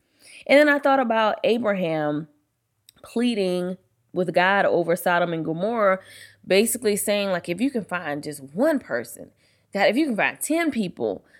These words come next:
like, don't destroy it." And because these people were in proximity to Abraham, they were able to be saved. Now, we all ultimately know the story of what happens, but their destiny was delayed because they were just in proximity to someone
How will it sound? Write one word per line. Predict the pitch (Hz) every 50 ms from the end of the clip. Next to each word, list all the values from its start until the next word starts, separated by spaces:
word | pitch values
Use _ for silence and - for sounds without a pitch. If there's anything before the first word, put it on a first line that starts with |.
| _ _
like, | - 185 175 147 170
don't | 196 196 185 113
destroy | 165 175 - - - - 202 202 196 175 156
it." | 147 139 - - - -
And | 185 185 190 170
because | 185 175 175 - - - 240 226 226 226 226 214 196 175 175 180 - _ _ _ _ _ _ -
these | 196 214 240 247 -
people | - - 240 233 226 - 190 180
were | 175 180 110
in | - 170 170 277
proximity | - - 196 - - - - - 196 208 214 208 190 190 175 170
to | - - 185 - - -
Abraham, | 196 247 277 269 262 202 202 175 170 156 156 160 156 151 151 170 - _ - - - - _ -
they | 175 202 247 269
were | 262 226 180
able | - 147 180 185 180 170 175 175
to | 175 - 175
be | 170 180 170
saved. | 165 - 185 180 -
Now, | 147 151 147 147
we | 160 185 180
all | 165 151 151 - - 170
ultimately | 175 - 175 160 151 151
know | 151 156 151
the | 139 143
story | 143 - - - 202 226 226 208 175 147
of | 147 151
what | 151 - -
happens, | 175 185 - 277 277 - 190 185 180 156
but | 160 175 170 165 156 143 - - - _ _ _ - _ _ _ -
their | - 135 180 196 226 233 220 196
destiny | 175 156 170 175 202 240 - 214 190 175 175 170
was | 165 165 170 160
delayed | - 165 156 151 151 180 202 240 240 208 175 - -
because | 170 165 - 196 165 160
they | 165 175 175
were | 185 180 180 170
just | 170 165 170 - - 165
in | 170 160
proximity | - - 170 - - - - 196 202 208 185 175 165 170
to | - - 170 170
someone | 170 - 180 170 170 170 170 165 165 165